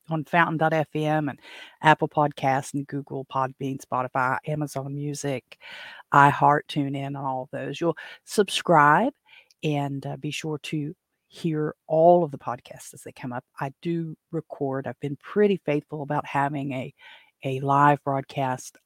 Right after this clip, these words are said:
uh, at ten o'clock Eastern Daylight Time on Tuesdays and Fridays. Kinda settled into that routine. I'm working on getting more hands-on videos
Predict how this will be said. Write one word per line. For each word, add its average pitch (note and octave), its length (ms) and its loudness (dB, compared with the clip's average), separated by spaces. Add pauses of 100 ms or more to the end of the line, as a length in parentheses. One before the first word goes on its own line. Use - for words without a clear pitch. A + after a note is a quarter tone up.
uh, C#3+ 340 -6
at - 160 -10
ten E3 180 -4
o'clock D#3 460 2
Eastern D#3 400 -6
Daylight C#3+ 360 0
Time C#3+ 380 -6
on D3 200 -8
Tuesdays F3 560 -6
and D3+ 320 -2
Fridays. C3+ 580 -6 (120)
Kinda C3+ 200 -2
settled D#3 400 -4
into D3 260 -6
that C#3 200 0
routine. D3+ 540 -4 (800)
I'm E3 240 6
working F#3+ 500 4
on D#3+ 200 4
getting D3+ 420 0
more D#3 400 0
hands-on D#3+ 720 0
videos D3+ 600 -2